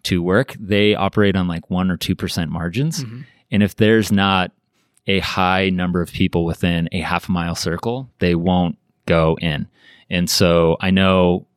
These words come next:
Speaker 1: you know, th-, we have concerns about food deserts and things like that, but we have a lot of work to do on the people side, bringing people down here
Speaker 2: Mm-hmm.
Speaker 1: to, to get the grocery store.
Speaker 2: Yeah.
Speaker 1: It's a tough one.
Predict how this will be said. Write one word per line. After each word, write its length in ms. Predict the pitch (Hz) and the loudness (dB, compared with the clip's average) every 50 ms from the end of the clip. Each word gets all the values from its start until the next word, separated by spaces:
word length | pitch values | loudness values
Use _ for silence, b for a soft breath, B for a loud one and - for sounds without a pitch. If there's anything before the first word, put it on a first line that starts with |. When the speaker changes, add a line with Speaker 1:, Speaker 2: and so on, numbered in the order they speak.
| _ _ _ | _ _ _
Speaker 1:
you 100 | - 95 | -2 -2
know, 320 | 90 87 85 85 92 - - - 208 214 208 190 123 | 0 -2 -2 -4 -6 -10 -14 -20 -20 -20 -18 -14 -10
th-, 180 | 117 113 - 123 | -10 -10 -8 -6
we 180 | 123 113 104 | -2 0 2
have 120 | 98 90 - | 2 2 0
concerns 340 | - 101 90 - 101 95 87 | -2 -4 -2 -2 -2 -2 -2
about 200 | 82 82 80 - | -2 -4 -4 0
food 220 | - 98 92 87 | 2 2 2 2
deserts 640 | 80 90 85 85 85 82 113 123 85 85 - - - | 2 0 0 0 -2 -4 -6 -8 -8 -8 -8 -8 -8
and 180 | 82 85 82 80 | -6 -8 -4 -4
things 220 | 95 87 85 80 | -4 -4 -2 -4
like 180 | 90 80 80 - | -4 -6 -4 -2
that, 300 | 92 92 87 87 - b b b b b b b b - | 0 0 0 -2 -4 b b b b b b b b 0
but 80 | 110 | 2
we 100 | 95 98 | 2 4
have 160 | 95 101 92 | 2 2 2
a 40 | 92 | 2
lot 200 | 87 87 85 82 | 2 2 2 0
of 240 | 82 78 - - - _ _ _ _ - | -2 -6 -10 -16 -20 _ _ _ _ -4
work 260 | 90 87 85 82 - | 0 0 0 0 0
to 100 | - 95 | -2 -2
do 140 | 80 82 80 | 0 0 0
on 100 | 80 76 | 0 -2
the 80 | 78 | -4
people 300 | - - - 87 - 85 80 | -4 -4 -4 -2 -2 -4 -4
side, 320 | - - 76 76 76 76 | -2 -2 0 0 -2 0
bringing 260 | 78 92 87 85 82 80 | 0 0 2 2 0 0
people 260 | - - 82 - 78 | -2 -2 -2 -2 -2
down 240 | 76 78 76 78 78 | -2 -2 -2 -2 -2
here 220 | 78 78 76 78 - - _ - | -4 -4 -4 -6 -8 -12 _ -10
Speaker 2:
Mm-hmm. 220 | 147 123 117 117 117 123 - _ _ _ - | -8 -8 -8 -8 -12 -14 -16 _ _ _ -4
Speaker 1:
to, 320 | - 104 92 87 85 87 | -2 0 2 2 0 -2
to 160 | - - - | -2 -4 -4
get 140 | 87 90 85 | -4 -2 -4
the 80 | - 90 | -4 -4
grocery 340 | 82 80 85 - - 80 69 | -4 -4 -4 -4 -6 -8 -8
store. 300 | - - - 67 67 76 - - _ _ _ _ _ | -8 -6 -6 -8 -8 -10 -14 -20 _ _ _ _ _
Speaker 2:
Yeah. 180 | - 123 - 143 143 - - | -14 -12 -12 -12 -14 -12 -12
Speaker 1:
It's 140 | - - - | -10 -10 -10
a 40 | - | -8
tough 240 | - - 78 - - | -8 -10 -8 -8 -12
one. 180 | - - - | -12 -12 -12